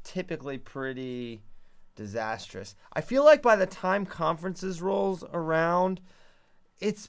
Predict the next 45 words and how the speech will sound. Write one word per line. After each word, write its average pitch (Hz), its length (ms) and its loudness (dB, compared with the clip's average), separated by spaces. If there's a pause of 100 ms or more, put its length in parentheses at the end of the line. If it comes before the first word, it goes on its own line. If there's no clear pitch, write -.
pretty 254 300 -2
well 208 220 6
defined. 170 540 2
There's 190 140 0
some 170 200 -2
major 156 400 0 (380)
things 160 300 -4
that 131 140 -12
shake, 120 320 -8 (140)
shake - 340 -8
up, 143 160 0
but 127 80 -6
I 123 80 -4
feel 180 160 -8
like 175 140 -6
it 151 80 -10
doesn't 131 260 -6
give 123 160 -6
us 123 160 -8
this 120 240 -12
kind 120 400 -6
of, 98 260 -10 (1040)
um, 104 600 -4
n-, 147 280 -2
not 170 200 4
on 156 80 0
the 143 60 -2
level 127 260 2
of 110 100 -2
scuffle 117 420 -4
Midlands 104 540 -10
week. - 320 -20
Sometimes, 226 560 2 (240)
sometimes 226 400 -2
the 170 80 0
way 156 160 2
the 156 100 0
weeks 156 300 -4
fall, 151 360 2
we 151 100 -4
can 127 440 -8
break 131 260 -2
those 131 180 -2
up 139 180 -2
into 110 320 -10